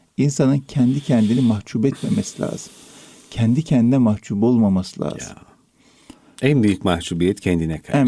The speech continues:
Speaker 1: büyük mahcubiyet
Speaker 2: İnsan.
Speaker 1: kendimize karşı, Rabbimize karşı
Speaker 2: Tabii.
Speaker 1: mahcubiyet. O yüzden mahcup olmamaya dikkat etmek lazım. İbrahim Aleyhisselam'ın Kur'an-ı Kerim'de yer alan bir duası var.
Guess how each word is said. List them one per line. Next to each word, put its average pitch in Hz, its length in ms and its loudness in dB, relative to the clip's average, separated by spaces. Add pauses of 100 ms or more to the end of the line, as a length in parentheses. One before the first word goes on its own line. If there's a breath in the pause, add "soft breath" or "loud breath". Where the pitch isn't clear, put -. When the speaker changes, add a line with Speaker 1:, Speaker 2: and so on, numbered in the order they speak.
Speaker 1:
büyük 95 220 0
mahcubiyet 101 680 -2 (420)
Speaker 2:
İnsan. - 340 -18
Speaker 1:
kendimize 107 540 2
karşı, 95 540 -6 (180)
Rabbimize 101 500 0
karşı 95 380 -6
Speaker 2:
Tabii. - 80 -10 (100)
Speaker 1:
mahcubiyet. - 460 -6 (800 soft breath)
O 107 80 0
yüzden 120 400 2 (600 soft breath)
mahcup 117 420 0
olmamaya 131 640 2 (180)
dikkat - 280 -6
etmek - 380 -4
lazım. 110 380 -4 (720 soft breath)
İbrahim 123 440 2
Aleyhisselam'ın 104 680 0 (480 soft breath)
Kur'an-ı 120 280 0
Kerim'de 98 340 2
yer 101 120 4
alan 98 280 2
bir 90 80 -4
duası 92 360 0
var. 92 220 -4